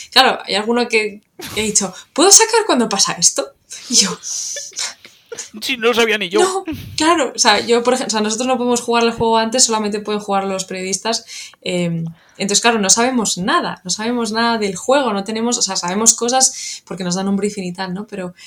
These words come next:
Speaker 1: pero en este caso ha sido como, "Bueno, tengo que jugarlo ya, porque es que si no, me como un spoiler seguro". Y me lo he puesto a jugar, eh, pues eso, cuando salió. Y, pero desde, o sea, antes de, de jugarlo,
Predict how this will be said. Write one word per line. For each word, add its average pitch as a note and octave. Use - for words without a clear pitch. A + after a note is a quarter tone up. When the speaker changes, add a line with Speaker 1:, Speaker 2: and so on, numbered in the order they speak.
Speaker 1:
pero F3
en F#3+
este F#3+
caso G#3
ha G#3+
sido G3
como, F3+
"Bueno, F3
tengo G3
que A#3+
jugarlo G3
ya, F3+
porque F#3
es -
que A3
si F#3+
no, G3+
me F3+
como G3
un G#3+
spoiler G3
seguro". E3+
Y F#3
me F3+
lo F#3
he F#3
puesto A3
a G3+
jugar, G#3
eh, E3+
pues F3
eso, F3
cuando E3+
salió. E3+
Y, G#3+
pero G3+
desde, G3
o -
sea, F#3
antes C#4
de, A3
de G#3+
jugarlo, B3+